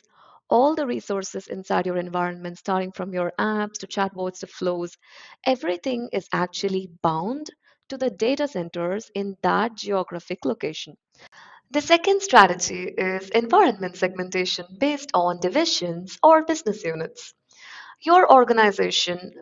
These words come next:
may divide the environments based on the different business units that you have.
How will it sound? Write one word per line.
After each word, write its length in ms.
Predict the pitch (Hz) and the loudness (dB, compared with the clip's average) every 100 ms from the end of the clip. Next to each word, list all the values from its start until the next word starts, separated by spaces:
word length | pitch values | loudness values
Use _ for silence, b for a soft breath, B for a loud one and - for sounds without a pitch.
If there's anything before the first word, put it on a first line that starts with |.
| 220 | -2
may 200 | 262 262 | 2 4
divide 480 | 226 175 175 175 175 | 2 6 6 6 0
the 100 | 180 | -4
environments 720 | 175 175 175 180 190 190 - | 0 2 2 0 -6 -8 -6
based 300 | 190 190 - | -2 -2 -2
on 80 | 190 | -4
the 80 | 185 | -4
different 500 | 185 - 180 180 - | -6 -2 -2 -4 -8
business 320 | - 233 226 | -6 -6 -6
units 320 | 180 180 180 | -6 -6 -8
that 160 | 185 185 | -8 -6
you 120 | 180 | -2
have. 260 | 185 180 | 4 4